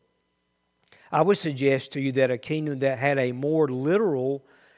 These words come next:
conformity to that of David's would be one of less conformity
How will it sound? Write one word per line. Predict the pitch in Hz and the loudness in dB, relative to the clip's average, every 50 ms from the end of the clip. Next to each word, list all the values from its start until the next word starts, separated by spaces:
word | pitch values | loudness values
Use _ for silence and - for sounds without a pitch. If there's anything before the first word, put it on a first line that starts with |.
| _ _ _ | _ _ _
conformity | - 156 147 135 - - 170 160 185 208 202 180 151 131 123 127 127 139 147 - _ _ _ _ _ | -8 -8 -8 -8 -4 0 2 2 4 2 2 2 0 -2 -2 -4 -6 -6 -10 -14 _ _ _ _ _
to | - - 156 139 | -8 -6 -2 4
that | 131 147 147 147 139 | 6 6 6 6 6
of | 139 131 123 123 117 | 4 2 0 0 2
David's | 131 147 165 202 233 208 135 123 117 113 123 139 - - - - _ _ _ _ _ _ _ _ _ _ _ _ | 4 4 6 4 4 2 0 -4 -6 -6 -8 -12 -16 -16 -18 -20 _ _ _ _ _ _ _ _ _ _ _ _
would | 151 147 143 135 | -4 -4 -4 0
be | 120 160 165 175 170 | 2 4 4 4 4
one | 165 147 139 147 165 160 165 165 165 | 0 -2 -2 0 0 2 2 0 0
of | 175 - 139 135 117 | 0 -2 -2 -2 -4
less | 135 131 131 151 175 233 247 220 - | -6 -2 2 2 4 4 2 0 -4
conformity | - - 165 147 123 - 143 131 127 123 123 123 120 123 127 127 | -8 -10 -10 -10 -8 -6 -4 -4 -4 -4 -6 -8 -8 -8 -8 -10